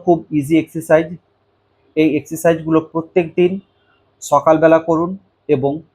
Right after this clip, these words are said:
সন্ধ্যাবেলা করুন, তবে আরও ফল বেশি করে দেখতে পারবেন। এই এক্সারসাইজগুলো আপনারা রেগুলার বাড়িতে বসে করুন এবং এর ফল আপনারা নিজেরাই দেখুন কত সহজেই এই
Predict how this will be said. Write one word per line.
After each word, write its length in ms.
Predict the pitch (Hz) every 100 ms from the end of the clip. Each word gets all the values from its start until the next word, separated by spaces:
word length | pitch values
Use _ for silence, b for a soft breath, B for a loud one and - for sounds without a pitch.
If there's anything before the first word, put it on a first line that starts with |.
| _ -
সন্ধ্যাবেলা 500 | 147 143 143 135 117 113
করুন, 200 | 110 104 113 _ _ _ _ _ 147
তবে 180 | 143 165 143
আরও 120 | 147 -
ফল 160 | 147 151 160 _ _ 120
বেশি 180 | 147 147
করে 140 | 135 117
দেখতে 180 | 113 - 110
পারবেন। 240 | 104 110 120 _ _ _ _ _ _ _ -
এই 100 | 160 156
এক্সারসাইজগুলো 600 | - - 170 165 160 147 160 143
আপনারা 240 | 147 143 135
রেগুলার 340 | 131 156 151
বাড়িতে 220 | 127 131 131
বসে 160 | 123 131 135
করুন 180 | 131 151 - _ _ _ _ _ _ _ _
এবং 200 | 143 147 156 -
এর 80 | 160 160
ফল 180 | - 151 135
আপনারা 300 | 135 147 139 131
নিজেরাই 320 | 131 151 156 131
দেখুন 260 | 131 - 143 151 _ -
কত 180 | 139 143 147
সহজেই 400 | 139 135 139 147 170 _ _ _ _ _
এই 120 | 143